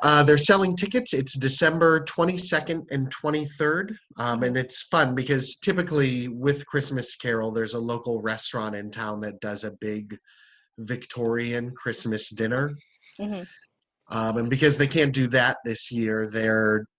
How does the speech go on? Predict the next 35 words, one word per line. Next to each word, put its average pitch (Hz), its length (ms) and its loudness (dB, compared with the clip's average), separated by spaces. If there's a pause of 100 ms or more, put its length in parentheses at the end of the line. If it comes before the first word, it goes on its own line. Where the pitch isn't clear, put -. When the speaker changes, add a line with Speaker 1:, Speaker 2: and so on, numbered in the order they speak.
(560)
Speaker 1:
combining 123 540 4
it 120 160 2
and, 117 160 0
like, 107 200 0
sending 113 400 0
out 110 240 0
recipes 160 760 2
with 117 160 0
the 113 80 2
hopes 131 380 2
that, 113 200 2
like, 113 320 0 (560)
people 139 320 0
will 160 180 2
make 170 260 0
this 175 200 2
Victorian 175 640 4
dinner 127 340 2
and 107 120 -4
have 123 240 -4
the 131 100 -6
Victorian 151 720 -4
dinner 107 360 -2
and 104 140 -10
watch 131 360 -4
Christmas 131 420 -6
Carol, 95 640 -6
Speaker 2:
Mm-hmm. 190 200 -10 (380)
Speaker 1:
um, 98 380 -6 (240)
watch 117 300 0
our 113 100 0
virtual 113 440 -4
Christmas 104 440 -6
Carol. 87 340 -6
So, 90 440 -6